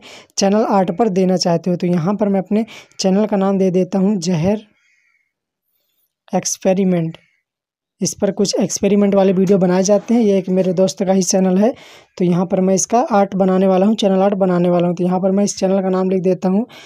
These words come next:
जहर एक्सपेरिमेंट। उसके बाद आप इसका फ़ॉन्ट चेंज करना चाहते हैं, तो यहाँ से आप इसका फ़ॉन्ट भी चेंज कर सकते हैं। यहाँ पर मैं फ़ॉन्ट वाले ऑप्शन पर आता हूँ, तो यहाँ पर आप देख सकते हो एक फ़ॉन्ट है जो कि काफ़ी अच्छा फ़ॉन्ट है, ये रहा कैप्चर आईटी।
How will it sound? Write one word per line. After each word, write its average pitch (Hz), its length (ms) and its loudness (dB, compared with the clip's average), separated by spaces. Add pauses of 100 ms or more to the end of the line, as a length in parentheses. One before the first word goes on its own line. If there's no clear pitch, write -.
(220)
जहर 190 440 0
एक्सपेरिमेंट। 180 760 -2 (340)
उसके 196 220 -4
बाद 190 220 2
आप 190 300 -2
इसका 214 340 0 (220)
फ़ॉन्ट 190 260 -2
चेंज 202 240 0
करना 196 240 -2
चाहते 185 340 0
हैं, 202 200 2
तो - 480 -10
यहाँ 180 200 0
से 196 140 -2
आप 185 160 0
इसका 202 240 0
फ़ॉन्ट 190 340 -2
भी 185 160 -2
चेंज 190 280 -2
कर 202 160 -2
सकते 190 300 -6
हैं। 226 80 -2
यहाँ 190 180 -4
पर 185 180 -2
मैं 190 160 -2 (300)
फ़ॉन्ट 185 220 -4
वाले 196 180 2
ऑप्शन 190 280 -2
पर 190 120 0
आता 185 240 0
हूँ, 196 200 -2 (300)
तो 175 100 -4
यहाँ 175 180 -2
पर 190 140 -2
आप 185 120 0
देख 190 180 -2
सकते 196 260 -4
हो 233 80 2
एक 196 200 0
फ़ॉन्ट 190 380 -2
है 220 80 0
जो 202 140 -2
कि 185 160 -4
काफ़ी 180 300 -2
अच्छा 190 260 -4
फ़ॉन्ट 190 380 -2
है, 208 140 0 (1700)
ये 190 100 0
रहा 180 160 2
कैप्चर 190 640 -2
आईटी। 185 460 0